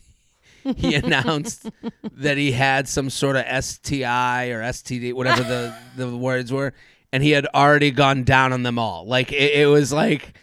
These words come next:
Speaker 1: and,
Speaker 2: All right,
Speaker 1: and they were,
Speaker 2: guys.
Speaker 1: and, and they're like, we're just like, "Uh, uh, uh, oh, okay, okay, we can get through this." It was like, it was like, uh,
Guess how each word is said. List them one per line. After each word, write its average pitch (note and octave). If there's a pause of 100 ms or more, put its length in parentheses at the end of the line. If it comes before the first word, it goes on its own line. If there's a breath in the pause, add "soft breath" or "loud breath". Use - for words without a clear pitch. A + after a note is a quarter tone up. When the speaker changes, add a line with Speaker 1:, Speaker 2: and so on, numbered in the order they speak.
(420 soft breath)
Speaker 1:
and, D3
Speaker 2:
All A3
right, B3
Speaker 1:
and E3+
they E3+
were, F3
Speaker 2:
guys. E3+
Speaker 1:
and, E3+
and E3+
they're E3+
like, E3
we're E3+
just D#3+
like, D#3+
"Uh, -
uh, F#3
uh, F3+
oh, D4+
okay, C4+
okay, C#4
we C4+
can D4
get E4
through G#4+
this." G#3
It G3+
was G3
like, G#3
it G3
was G#3
like, A3
uh, D#3+